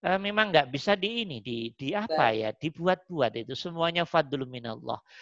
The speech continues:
Kadang udah, wah, udah si niat beneran, doh, ini udah, wah, sta-, ya Allah, pejamin mata sampai setengah jam juga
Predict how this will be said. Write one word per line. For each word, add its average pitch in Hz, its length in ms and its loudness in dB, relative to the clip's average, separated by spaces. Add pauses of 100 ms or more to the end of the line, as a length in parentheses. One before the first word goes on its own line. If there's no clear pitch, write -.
(120)
Kadang 208 480 6
udah, 180 240 4 (560)
wah, 339 320 0
udah 156 320 -2
si 185 320 -6
niat 202 400 2
beneran, 170 480 2
doh, 151 240 0
ini 214 240 -4
udah, 180 240 0
wah, 247 400 -2
sta-, - 320 -14 (240)
ya 117 240 0
Allah, 127 720 -4
pejamin 143 480 -2
mata 165 320 2
sampai 175 320 -4
setengah 175 400 -2
jam 196 240 0
juga 135 160 4